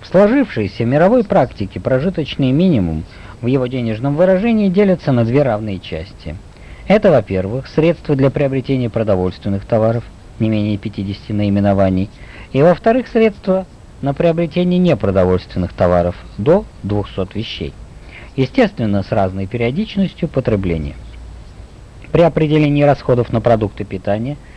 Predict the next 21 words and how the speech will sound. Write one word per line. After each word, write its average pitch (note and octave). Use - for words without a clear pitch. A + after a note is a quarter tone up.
научно C3
обоснованные G2+
нормы G2
их G#2+
рационального F#2+
потребления F#3+
умножают G3+
на A#2
цену G3
каждого A2
вида G2
товара. E2+
Полученная G#2+
сумма F#2+
удваивается, E3
чтобы F#3
получить G#2
полную E3+
величину D3+
прожиточного G2
минимума. E2